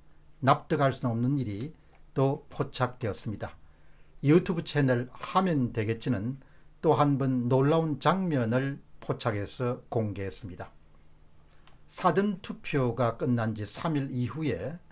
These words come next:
아, 하면 되겠지는 구독자들과 힘을 합쳐서 일정한 비용을 지불하고 선관위에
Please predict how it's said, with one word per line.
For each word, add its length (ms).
아, 320
하면 400
되겠지는 720
구독자들과 880
힘을 400
합쳐서 560
일정한 500
비용을 400
지불하고 600
선관위에 1120